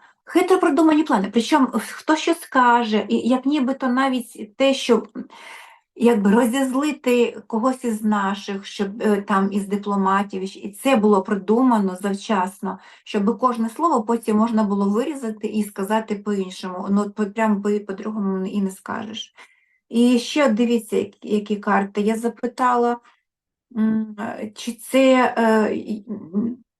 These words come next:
чи ти був готовий до цього? Чи це можна було попередити? Ні, це була прям чиста ілюзія, яка потім так до такого, ну, якби, н-, е, ну, прямо конкретно підстава, н-, і всьо. Не м-, нав-, навіть не можу с-, н-, і-, інших слів підібрати.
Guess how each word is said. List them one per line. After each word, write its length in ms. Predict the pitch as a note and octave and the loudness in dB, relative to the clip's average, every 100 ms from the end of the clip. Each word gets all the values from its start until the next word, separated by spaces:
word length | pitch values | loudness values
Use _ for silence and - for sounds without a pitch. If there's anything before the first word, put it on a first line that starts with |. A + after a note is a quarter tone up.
| _ _ _ _ _ _ | _ _ _ _ _ _
чи 180 | B3 A#3+ | 0 2
ти 140 | A#3+ | 4
був 360 | A3 A3+ G#4 D4+ | 4 6 4 4
готовий 520 | D#4+ D4+ C#4 A3 A3 | 2 4 4 4 2
до 140 | G#3 | 2
цього? 240 | G#3 F#3 F#3+ | 2 2 2
Чи 160 | G3+ | -2
це 100 | A#3 | 2
можна 340 | A3+ D#4 G#4+ D#4 | 4 2 0 -2
було 280 | B3+ A3+ | 0 0
попередити? 760 | A3 G#3 G#3 G3+ F#3+ F#3+ - G#3+ | -2 -4 -4 -4 -4 -8 -4 0
Ні, 260 | C4 C4+ | 0 -2
це 160 | A#3 A#3+ | -4 -6
була 200 | A#3 C#4 | -6 -6
прям 240 | C#4 C4 | -4 -4
чиста 300 | B3+ C#4+ - | -6 -10 -8
ілюзія, 800 | B3+ B3 A3+ G#3 G3 G3 F#3+ - - _ - | -6 -2 0 0 -2 -4 -4 -4 -10 _ -12
яка 260 | G3+ G#3+ | -6 -4
потім 480 | G#3 A#3+ A#3+ G#3 G3 | 0 0 0 -2 -2
так 320 | G#3+ G3+ G3 | -2 -4 -6
до 140 | G3 G3 | -10 -8
такого, 440 | G3 G#3 G#3 G3 F#3+ | -10 -8 -6 -6 -6
ну, 140 | G#3 F#3+ | -6 -4
якби, 400 | F#3 - F#3+ G3 - - G3+ - | -6 -8 -10 -10 -14 -20 -18 -2
н-, 140 | G#3+ G#3+ | 0 0
е, 80 | A3+ - _ _ - | -6 -8 _ _ -2
ну, 180 | B3 - _ | -2 -2 _
прямо 380 | C#4+ C#4+ B3 B3+ | 2 4 4 2
конкретно 720 | - B3+ B3 A#3 F#3+ G3 F#3+ | 2 2 4 2 0 -2 -6
підстава, 460 | G#3 - A#3+ C4+ | -8 -8 -6 -4
н-, 320 | G3+ G3 G#3 - | -4 -4 -8 -8
і 100 | G3+ | -8
всьо. 320 | - - F#3 G3 | -8 -10 -8 -2
Не 80 | |
м-, 140 | G#3+ G#3+ | 0 2
нав-, 260 | A3 A3+ A3 | 2 2 0
навіть 300 | A#3 A#3+ G3 | 0 -2 -6
не 100 | F#3 | -6
можу 240 | F#3 F#3+ | -6 -8
с-, 200 | G3 G3 | -8 -6
н-, 160 | F#3+ - - | -8 -10 -6
і-, 240 | G3 G3 | -4 -2
інших 300 | G#3 G#3+ G#3 | 2 2 0
слів 200 | - - | -4 -10
підібрати. 540 | - - - - - | -8 -8 -8 -8 -10